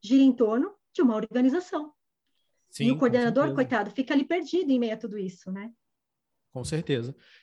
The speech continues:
Speaker 2: Gente, eu tenho uma tonelada de perguntas que eu queria fazer pra vocês, mas a gente já bateu aqui em mais de uma hora, então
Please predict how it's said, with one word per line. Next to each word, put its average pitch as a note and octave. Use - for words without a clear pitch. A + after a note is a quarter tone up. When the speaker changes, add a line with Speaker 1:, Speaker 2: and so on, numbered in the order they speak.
Speaker 2:
Gente, G3
eu E3
tenho F#3+
uma D#3+
tonelada G3
de F3+
perguntas D#3
que C#3+
eu C3
queria C#3+
fazer C#3+
pra C#3
vocês, C3+
mas E3+
a -
gente E3
já F3+
bateu E3
aqui D#3
em D#3
mais D#3
de F#3+
uma D#3+
hora, D3+
então D#3